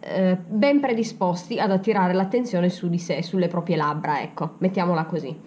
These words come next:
Comunque non mi dispiace. Alla fine di questo video avrò le labbra tutte spaccate. Allora, procediamo poi con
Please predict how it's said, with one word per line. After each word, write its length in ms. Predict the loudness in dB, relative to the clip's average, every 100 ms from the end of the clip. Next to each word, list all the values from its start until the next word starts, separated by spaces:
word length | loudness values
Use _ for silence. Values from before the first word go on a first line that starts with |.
| -20 -6
Comunque 360 | 2 2 4
non 120 | 2 4
mi 100 | 2
dispiace. 680 | -2 -6 -8 -6 -8 -8 -18 -20 -20 -20 -20 -20 -20 -18 -18 -18 -18 -18 -18 -20 -14
Alla 140 | -12
fine 240 | -4 0 0
di 100 | 0
questo 300 | 0 0 0
video 460 | 2 2 4 2
avrò 320 | 2 0 2 4
le 160 | 4
labbra 380 | 4 2 0 -4
tutte 260 | -6 -8 -8
spaccate. 680 | -8 -12 -10 -10 -10 -10 -2
Allora, 340 | 0 2 0
procediamo 760 | -2 -4 -4 -2 2 2 2 2
poi 300 | 0 0 0
con 320 | 0 0